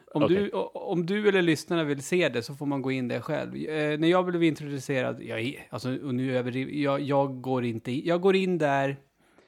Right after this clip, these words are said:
Speaker 1: Vet du, vet du när jag går in där?
Speaker 2: Nej.
Speaker 1: Det är någon kom-, när någon kompis till mig fyller år och jag ska skicka ett grattis-S M S, då går jag in på R Space Sticks för att jag ska hitta en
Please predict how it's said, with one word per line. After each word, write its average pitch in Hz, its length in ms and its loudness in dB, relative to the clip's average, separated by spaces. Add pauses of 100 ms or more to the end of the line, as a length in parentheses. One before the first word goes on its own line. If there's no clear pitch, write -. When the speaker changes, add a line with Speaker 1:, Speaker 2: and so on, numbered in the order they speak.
(400)
Speaker 1:
Vet 190 160 2
du, 208 160 2
vet 214 220 2
du 240 60 -2
när 220 80 2
jag 190 80 6
går 165 120 6
in 170 160 6
där? 117 300 -6 (340)
Speaker 2:
Nej. 104 180 -6
Speaker 1:
Det 180 80 4
är 196 60 6
någon 214 140 2
kom-, 220 340 2
när 190 120 4
någon 208 140 0
kompis 214 480 0
till 160 100 0
mig 156 180 4
fyller 143 300 0
år 120 320 0
och 139 140 -2
jag 135 120 0
ska 151 100 -6
skicka 139 380 -4
ett - 160 -6
grattis-S 143 580 0
M 156 100 4
S, - 380 -4 (600)
då 165 240 4
går 151 140 4
jag 143 100 4
in 135 100 2
på 127 360 2
R 120 40 4
Space 127 340 2
Sticks - 280 -6
för 123 80 -4
att 113 60 -6
jag 120 100 0
ska - 100 -6
hitta 120 300 -4
en 120 160 -2